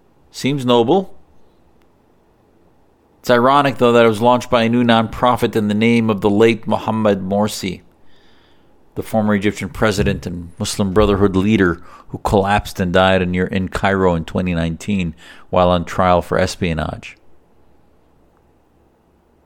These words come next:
They wanted to launder his image. They wanted to clean it up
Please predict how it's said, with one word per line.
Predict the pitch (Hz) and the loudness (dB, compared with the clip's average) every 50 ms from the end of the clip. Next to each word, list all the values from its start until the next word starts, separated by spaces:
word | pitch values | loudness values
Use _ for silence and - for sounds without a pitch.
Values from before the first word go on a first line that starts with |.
| _ _ _ _ _ _ _ _ _ _ _ _ _ _ _ - | _ _ _ _ _ _ _ _ _ _ _ _ _ _ _ -6
They | 76 73 | -4 -2
wanted | 78 82 80 82 85 - | 0 0 0 0 0 0
to | 101 | 2
launder | 92 90 92 104 110 107 104 113 113 | 2 4 4 4 4 4 4 4 4
his | 113 110 107 | 4 2 2
image. | 127 151 160 143 110 85 82 82 | 2 2 2 2 0 0 0 0
They | 98 95 | 0 2
wanted | 95 101 107 107 107 104 | 4 4 4 2 2 0
to | - 113 | 0 -2
clean | - - 135 139 147 147 | 0 0 2 2 4 4
it | 147 147 | 4 6
up | 170 190 190 - - | 6 4 4 2 -4